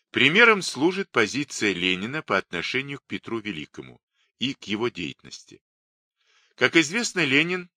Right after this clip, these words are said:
оставил ряд конкретных суждений об основных этапах развития самодержавия в России, о его классовой, социальной природе, его политической эволюции,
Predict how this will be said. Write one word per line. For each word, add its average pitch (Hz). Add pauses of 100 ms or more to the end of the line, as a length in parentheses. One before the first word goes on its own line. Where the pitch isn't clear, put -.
(640)
оставил 180
ряд 143
конкретных 156
суждений 123
об 107
основных 98
этапах -
развития 107
самодержавия 82
в 71
России, 135 (460)
о 95
его 87
классовой, 147
социальной 78
природе, 147 (460)
его 139
политической -
эволюции, 143